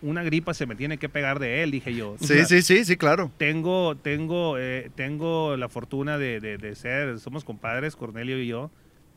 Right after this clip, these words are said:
Speaker 1: y en el año, en los dos años que, que tuve, que yo lo tuve como coach de bateo, eh,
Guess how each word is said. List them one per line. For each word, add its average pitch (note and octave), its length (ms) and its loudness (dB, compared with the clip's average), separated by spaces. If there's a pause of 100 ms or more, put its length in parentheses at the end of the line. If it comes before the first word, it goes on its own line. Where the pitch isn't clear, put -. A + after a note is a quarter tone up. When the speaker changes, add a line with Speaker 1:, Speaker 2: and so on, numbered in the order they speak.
Speaker 1:
y C3+ 600 -2
en B2+ 160 -6
el B2+ 140 -4
año, C#3 340 -2
en A#2+ 140 -8
los A#2+ 120 -6
dos F3+ 200 -2
años F#3 280 -2
que, B2 300 -6
que B2 120 -10
tuve, D3+ 340 -6 (280)
que A#2+ 100 -8
yo C3 100 -4
lo D#3+ 120 -4
tuve D#3 200 -4
como C3 240 -10
coach C3 200 -8
de D3 80 -6
bateo, C3 460 -6 (720)
eh, A#2+ 840 -6